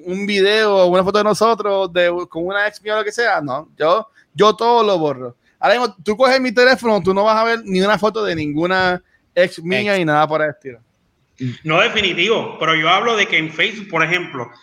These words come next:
Speaker 3: en Facebook hay cosas, ya a mí no me afecta, obviamente llega un momento que sí me afectó, pero simplemente
Speaker 2: Sí.
Speaker 3: pues no lo veo, y por lo menos esos que están ahí, como no, yo borré lo más seguro todo lo más reciente,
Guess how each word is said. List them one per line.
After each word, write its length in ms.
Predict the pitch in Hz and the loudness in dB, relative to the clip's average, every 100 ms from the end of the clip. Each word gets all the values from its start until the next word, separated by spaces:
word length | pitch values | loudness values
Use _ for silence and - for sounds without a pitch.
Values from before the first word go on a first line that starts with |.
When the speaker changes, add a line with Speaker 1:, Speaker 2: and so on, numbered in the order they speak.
| - _ | -20 _
Speaker 3:
en 220 | 165 180 | -2 -2
Facebook 320 | 180 185 208 247 | 0 -4 -2 -4
hay 120 | 240 | -2
cosas, 380 | 247 254 226 170 | 0 0 0 -2
ya 120 | 180 | 0
a 20 | 226 | 2
mí 100 | 262 | 2
no 80 | |
me 60 | 254 | 2
afecta, 360 | 202 185 196 151 | 2 0 -2 -2
obviamente 400 | 160 185 202 202 | 0 -2 -2 -2
llega 140 | 185 | -2
un 60 | 190 | -2
momento 340 | 175 170 170 | -2 -2 -4
que 100 | 147 | -8
sí 80 | 147 | -4
me 80 | 151 | -4
afectó, 420 | 143 127 - 135 - _ | -4 -8 -12 -14 -14 _
pero 160 | 170 175 | 0 0
simplemente 520 | 180 170 185 208 240 | 0 0 0 0 -4
Speaker 2:
Sí. 40 | 240 | -2
Speaker 3:
pues 120 | 214 | 0
no 100 | 175 | 0
lo 100 | 214 | 0
veo, 300 | 208 160 156 - - - | 2 0 -2 -8 -20 -4
y 120 | 175 | -4
por 140 | 175 180 | 2 4
lo 160 | 180 | 6
menos 260 | 196 254 247 - - | 4 2 0 -6 0
esos 340 | 226 254 247 | 0 2 -2
que 120 | 226 233 | -6 -6
están 260 | 233 240 | -4 -2
ahí, 500 | 240 220 165 196 208 _ - - - - - | -2 -2 -4 -8 -18 _ -14 -12 -12 -14 -10
como 220 | - 151 | -4 -2
no, 360 | 143 151 - 151 | 0 -2 -4 0
yo 140 | 185 208 | 2 6
borré 280 | 240 240 | 6 6
lo 120 | 247 233 | 4 4
más 160 | 226 | 4
seguro 420 | 226 233 226 220 | 2 4 4 4
todo 280 | 220 202 220 | 4 4 4
lo 100 | 226 | 4
más 140 | 220 214 | 2 2
reciente, 600 | 214 185 180 196 185 | 0 0 -2 -2 -8